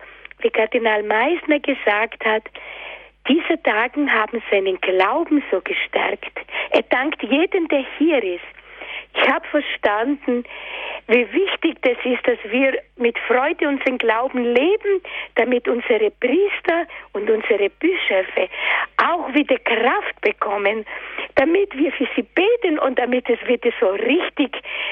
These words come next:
der Glaube in unseren Herzen brennt. Das wünsche ich mir.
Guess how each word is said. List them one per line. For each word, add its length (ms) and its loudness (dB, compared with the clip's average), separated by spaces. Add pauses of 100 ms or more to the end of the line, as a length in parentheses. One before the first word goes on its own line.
(160)
der 140 4
Glaube 760 2 (220)
in 180 0
unseren 300 0
Herzen 500 -2
brennt. 360 0 (100)
Das 140 2 (120)
wünsche 280 0
ich 140 -4
mir. 220 4